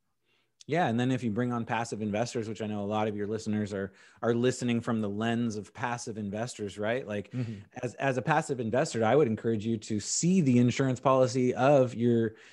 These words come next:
Speaker 1: you know, uh, general partners or sponsors or whoever you're working with. I think that's a reasonable request in your underwriting process to make sure that this risk is protected and you're not dealing with a, you know, a cap call or worse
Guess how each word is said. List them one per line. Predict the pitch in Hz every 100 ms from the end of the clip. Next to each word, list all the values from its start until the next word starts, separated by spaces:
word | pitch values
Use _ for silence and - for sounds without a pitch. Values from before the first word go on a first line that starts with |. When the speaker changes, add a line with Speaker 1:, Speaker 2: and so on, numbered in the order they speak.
| _
Speaker 1:
you | 127 120
know, | 113 110 113 113
uh, | 117
general | 107 123 123 120
partners | 123 120 120 123 120
or | 113
sponsors | 104 - 120 117 123 113
or | 113
whoever | 107 110 113 113
you're | 101 95
working | 113 156 123 101
with. | 101 101 _ - - -
I |
think | 139 139
that's | -
a | 113
reasonable | 117 131 139 127 117
request | 110 107 104 110 -
in | 107
your | 98 95 110 135 107
underwriting | 104 98 95 95 95 95
process | 95 95 - 101 -
to | 101
make | 104 110
sure | - 120 110
that | 98
this | 107 101 107
risk | 107 -
is | 101
protected | - 101 - 113 - 110 104 _ _ _ _ -
and | 107
you're | 107
not | 107 110 -
dealing | 110 104 101
with | 98 98 101
a, | 92 95 -
you | 107
know, | 92 92
a | 95 -
cap | 117 104 -
call | 117 107 107
or | 95
worse | 90 120 117 101 -